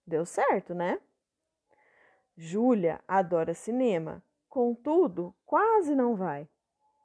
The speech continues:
Também combinou. Júlia adora cinema, entretanto, quase não vai. Ficou bom, hein?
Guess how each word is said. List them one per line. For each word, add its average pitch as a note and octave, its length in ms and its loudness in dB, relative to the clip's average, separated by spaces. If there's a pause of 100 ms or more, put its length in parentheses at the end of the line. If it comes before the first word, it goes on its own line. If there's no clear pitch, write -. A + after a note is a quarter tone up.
(260)
Também D#3+ 420 -6
combinou. E3 680 -4 (840)
Júlia G3 640 0 (140)
adora C4+ 640 0
cinema, G#3+ 680 -2 (300)
entretanto, A3 1200 -2 (240)
quase F#3 460 2
não F#3 180 0
vai. C4 400 0 (1000)
Ficou - 240 -14
bom, A#3+ 320 4
hein? C4+ 240 -4